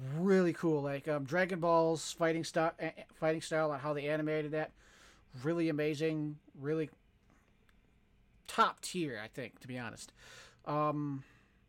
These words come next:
Black Clover's, uh, fighting s-, uh, fighting scenes are freaking amazing, uh, when it comes to the, when it comes to that kind of stuff. Um, I think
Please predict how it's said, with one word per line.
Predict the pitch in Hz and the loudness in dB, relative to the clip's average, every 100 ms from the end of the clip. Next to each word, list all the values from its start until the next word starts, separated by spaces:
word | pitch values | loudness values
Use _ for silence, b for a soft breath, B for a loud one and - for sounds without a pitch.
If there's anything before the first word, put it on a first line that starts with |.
| _ | _
Black | 147 190 - | 2 2 2
Clover's, | 185 185 180 180 | 4 4 6 4
uh, | 180 190 | 4 4
fighting | 165 175 175 170 | 2 4 2 2
s-, | 156 - - - | -2 -8 -8 -8
uh, | |
fighting | - 170 170 165 | -2 0 0 -4
scenes | - 175 170 151 | -4 -4 -4 -6
are | 139 131 - _ _ _ | -6 -6 -10 _ _ _
freaking | - - - - - 262 233 226 185 156 | -20 -20 -20 -20 -8 0 0 0 -2 -2
amazing, | 139 139 139 127 117 107 B B B B B B - | -2 -2 -4 -6 -10 -16 B B B B B B -8
uh, | 147 143 | -2 -2
when | 143 | -2
it | 135 | -4
comes | - 151 139 | -6 -6 -4
to | - | -8
the, | 131 - | -14 -10
when | 185 147 | -6 -4
it | |
comes | 139 151 135 | -4 -6 -6
to | 135 | -6
that | 123 - | -8 -8
kind | 123 | -10
of | 113 | -8
stuff. | - 123 - - - b b b _ | -8 -10 -12 -20 -20 b b b _
Um, | 151 147 147 143 143 131 - b b b b _ _ _ _ _ _ b b b b b b b b b b b _ _ | -4 -2 -2 -4 -6 -8 -12 b b b b _ _ _ _ _ _ b b b b b b b b b b b _ _
I | 135 | -8
think | 131 - - - - - - 180 190 | -8 -14 -16 -16 -16 -14 -6 -4 -6